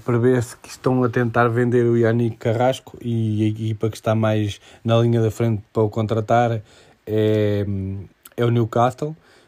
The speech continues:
uma verba a rondar os cinquenta milhões de euros, e era uma boa contratação para, para o Newcastle, sem dúvida nenhuma. Eh, e Carrasco aqui, se calhar, a ver, aqui, a ver a sua, hum, a sua carreira dar um passo em frente,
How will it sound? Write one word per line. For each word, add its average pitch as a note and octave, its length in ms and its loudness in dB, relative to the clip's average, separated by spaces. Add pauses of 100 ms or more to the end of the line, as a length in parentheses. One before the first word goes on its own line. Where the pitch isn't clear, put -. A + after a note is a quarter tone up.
uma A#2 260 2
verba A#2+ 600 2
a - 20 2
rondar A2+ 380 2
os A#2 180 0
cinquenta A#2 520 -2
milhões A2+ 320 0
de G#2 80 -2
euros, A2 400 -4
e F#2+ 340 -8
era G2+ 160 -2
uma G#2 180 -2
boa A2 220 0
contratação G#2+ 680 -6
para, G2+ 360 -4
para G#2 160 -6
o - 20 0
Newcastle, G#2 540 -4
sem G2+ 240 -6
dúvida G2+ 360 -4
nenhuma. G#2 380 -4 (560)
Eh, G2 220 -6
e G2+ 120 -4
Carrasco G#2+ 520 0
aqui, G#2+ 180 -4
se - 80 -10
calhar, A2 280 2
a A2 80 0
ver, G#2+ 220 2
aqui, G#2+ 360 -4
a G#2+ 100 0
ver A#2 360 2 (360)
a A2+ 140 -2
sua, A2+ 880 0
hum, G#2+ 500 -4
a G#2+ 100 -6
sua A2+ 180 -4
carreira A#2 320 -2
dar A2+ 160 2
um A2+ 120 0
passo A2+ 300 0
em A2+ 40 -2
frente, A#2 400 -6